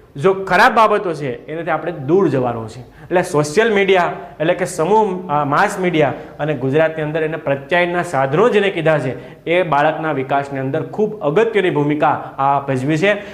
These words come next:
અને એને આધારે બાળક એક, અ, આજે આપણે જોઈએ છે કે સોશિયલ મીડિયાના કારણે બાળક વધારે પ્રભાવિત થયા છે.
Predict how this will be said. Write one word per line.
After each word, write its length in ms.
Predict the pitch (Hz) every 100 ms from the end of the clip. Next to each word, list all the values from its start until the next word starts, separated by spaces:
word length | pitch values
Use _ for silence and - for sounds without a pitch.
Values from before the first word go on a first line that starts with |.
| - 151
અને 140 | 180
એને 340 | 180 165 185
આધારે 340 | 226 190 190 202
બાળક 420 | 220 202 180 - - - 170
એક, 240 | 185 185
અ, 340 | 185 160 - - -
આજે 200 | 147 170
આપણે 200 | 185 196
જોઈએ 220 | 185 196 196
છે 100 | 202
કે 100 | 202
સોશિયલ 400 | 180 180 208 202
મીડિયાના 340 | 190 202 202
કારણે 280 | 196 190 202
બાળક 420 | 185 156 185 185
વધારે 240 | 165 185
પ્રભાવિત 480 | 202 165 156 196 214
થયા 240 | 214 208 165
છે. 340 | 123 -